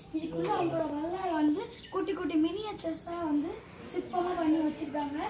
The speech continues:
இன்னும் நல்லா இருக்கு, நீங்களும் வந்து பார்க்கலாம்.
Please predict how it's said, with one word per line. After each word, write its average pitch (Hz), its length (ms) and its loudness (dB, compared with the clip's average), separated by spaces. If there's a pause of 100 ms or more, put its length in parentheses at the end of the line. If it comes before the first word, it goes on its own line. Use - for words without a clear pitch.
(420)
இன்னும் 370 240 2
நல்லா 349 220 2
இருக்கு, 359 200 0
நீங்களும் 339 320 0
வந்து 294 160 0
பார்க்கலாம். 269 760 -4